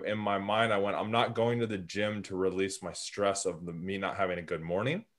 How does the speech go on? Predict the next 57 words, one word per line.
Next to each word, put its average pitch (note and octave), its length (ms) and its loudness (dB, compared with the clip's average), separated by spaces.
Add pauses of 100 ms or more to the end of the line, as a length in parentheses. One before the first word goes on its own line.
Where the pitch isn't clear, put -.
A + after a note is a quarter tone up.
(360)
I'm G2+ 140 -2
going A2 180 6
to A2+ 60 2
the G#2 80 2
gym G2+ 320 2
because F#2+ 180 0
I F#2 80 4
have F#2+ 160 4
other G2 220 4
goals F#2+ 300 4
and F2+ 100 0
I - 20 0
have F2 160 2
fitness - 340 -4
goals." C#2+ 340 -10 (1080)
And F#2+ 140 -4
so G2+ 100 6
when G#2 140 2
I G#2 60 4
went G2+ 400 2
into A#2 180 2
the A#2+ 100 4
gym, F#2+ 300 2
I F#2 60 4
wasn't G2+ 360 6
thinking B2 420 2
about G#2 240 6
what F2+ 180 6
was F2+ 120 -4
going F#2 320 0
on. G2+ 240 4
I F#2 80 4
wasn't G2 300 4
sitting F2+ 200 -2
there F#2+ 120 -4
going, F#2+ 220 0
"Oh F#2 120 0
my F#2+ 140 2
God, F#2+ 320 6
blah, F#2 160 6
blah, F#2 260 8
blah, F2+ 140 4
blah." G2 280 6
In F2+ 100 -2
fact, A2 340 2
my F#2+ 160 0
whole F#2+ 400 4 (240)
forty-five G2+ 440 0
minutes G2 240 -2
to F#2 60 -2
an - 60 -6
hour F#2+ 240 4
I F#2 40 6
was F2+ 100 0
at C3 120 4
the A#2 60 0
gym, E2+ 380 -2